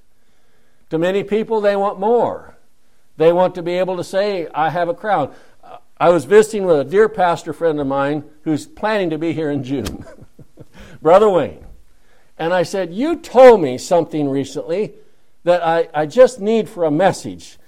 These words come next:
And, uh, so I wrote him a text, and then he called me up, and he said, Yes, I was visiting with someone, and this person told me that if there was nothing like rewards, then why would I serve God anyway?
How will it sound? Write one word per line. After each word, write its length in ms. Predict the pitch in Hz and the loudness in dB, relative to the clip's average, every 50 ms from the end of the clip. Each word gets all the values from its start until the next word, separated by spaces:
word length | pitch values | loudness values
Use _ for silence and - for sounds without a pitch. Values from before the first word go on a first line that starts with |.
| - - - - - - | -20 -20 -20 -20 -16 -10
And, 340 | 151 151 151 151 147 147 143 | -6 -4 -2 0 0 0 2
uh, 200 | 143 135 131 123 117 - - - - | 0 0 -2 -2 -6 -10 -20 -20 -20
so 200 | - - 170 165 | -4 0 4 4
I 100 | 170 160 | 6 6
wrote 220 | 156 180 214 233 | 6 4 4 4
him 100 | 233 226 | 2 0
a 40 | 208 | -4
text, 380 | 160 - - 170 165 160 - 160 | -4 -4 -4 -4 -4 -4 -6 -8
and 80 | 160 | -6
then 60 | 165 | -6
he 80 | 175 165 | -6 -6
called 280 | 170 - 170 180 185 196 | -2 0 2 2 2 2
me 120 | 180 151 | 0 -2
up, 180 | 139 143 147 147 | -2 -2 -2 -4
and 100 | 143 151 | -6 -8
he 60 | 151 | -8
said, 320 | - - 175 160 - - - - - - - | -2 0 0 0 0 -4 -12 -20 -20 -14 -6
Yes, 340 | - 151 165 214 247 - - | 0 2 2 2 2 2 0
I 140 | 185 175 180 | -2 0 0
was 220 | 180 196 226 226 190 | 0 0 -2 -4 -4
visiting 440 | 185 214 202 175 - - 151 139 139 | -4 -4 -4 -4 -6 -8 -8 -6 -6
with 100 | 135 123 | -8 -8
someone, 500 | - - 127 120 117 120 139 170 175 - - - - - - - - | -8 -8 -6 -6 -4 -4 -4 -4 -6 -10 -14 -20 -20 -20 -20 -16 -10
and 220 | 160 156 160 160 180 | -6 -4 -2 -2 -2
this 140 | 214 208 | -4 -6
person 540 | - - - - 294 285 - - 254 240 240 | -8 -8 -4 -4 -4 -4 -4 -4 -4 -6 -6
told 420 | - - - 269 269 277 262 202 143 | -8 -4 2 4 4 4 4 2 0
me 380 | 117 98 98 120 156 - - - - - - - | -4 -8 -8 -8 -10 -10 -12 -16 -20 -16 -2 0
that 160 | 180 196 202 | 2 2 2
if 160 | 202 180 196 | 2 0 0
there 180 | - 196 185 180 | 0 0 0 0
was 680 | 165 160 175 240 285 311 330 320 311 269 - - - | -2 0 2 4 6 8 10 10 10 8 6 2 -6
nothing 420 | 165 180 190 180 143 - 165 151 147 | -4 -2 -2 -2 -2 -2 -4 -2 0
like 280 | 147 147 143 135 - | 0 0 0 -2 -6
rewards, 560 | 139 131 123 110 113 117 127 151 180 160 - | -8 -8 -8 -6 -4 0 0 0 0 -2 -4
then 260 | 170 190 185 165 135 131 | -4 -4 -4 -4 -4 -4
why 300 | 170 214 247 269 269 233 | -2 -2 0 0 0 0
would 200 | 190 196 190 180 | 0 0 0 0
I 140 | 180 180 | 0 -2
serve 320 | 165 - - 185 185 170 143 | -2 -4 -8 -8 -8 -6 -2
God 240 | 165 160 156 165 175 | -2 0 0 0 -2
anyway? 480 | 202 269 311 311 214 101 80 71 - | -6 -8 -8 -10 -10 -10 -12 -14 -20